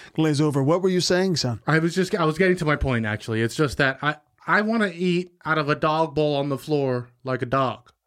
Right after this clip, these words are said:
Speaker 2: I don't wanna
Speaker 1: Mm.
Speaker 2: eat at the table with plates and silverware anymore.
Speaker 1: Mm.
Speaker 2: I wanna, I wanna wear a collar,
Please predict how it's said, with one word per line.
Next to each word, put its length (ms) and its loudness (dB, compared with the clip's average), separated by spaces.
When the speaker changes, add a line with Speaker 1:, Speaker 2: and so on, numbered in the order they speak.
Speaker 2:
I 100 0
don't 160 0
wanna 180 4
Speaker 1:
Mm. 200 4
Speaker 2:
eat 80 4
at 140 2
the 60 -6
table 520 -2
with 220 -4
plates 320 0
and 100 -6
silverware 400 0
anymore. 280 -4
Speaker 1:
Mm. 440 0
Speaker 2:
I 120 -4
wanna, 360 -2
I 200 0
wanna 260 0
wear 220 2
a 40 0
collar, 560 -2